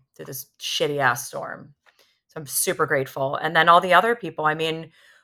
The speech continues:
in April of twenty seventeen, we were getting ready to move to Boston 'cause I had realized that I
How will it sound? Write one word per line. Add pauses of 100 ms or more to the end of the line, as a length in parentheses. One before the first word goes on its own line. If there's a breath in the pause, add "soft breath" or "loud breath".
(180 soft breath)
in
April
of
twenty
seventeen, (920)
we
were
getting
ready
to
move
to
Boston
'cause
I (1200)
had
realized
that
I